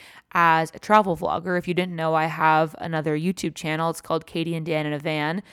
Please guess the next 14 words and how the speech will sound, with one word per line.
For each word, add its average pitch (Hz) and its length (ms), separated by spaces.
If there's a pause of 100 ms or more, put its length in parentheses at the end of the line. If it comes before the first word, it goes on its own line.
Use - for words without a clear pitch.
(200)
and 170 100
it's 160 100
where 165 160
I 160 120
share 156 560
my 147 640
travel 226 400
stories 170 640
that 156 420
me 156 300
and 151 260
my 151 100
partner 160 320
Dan 151 440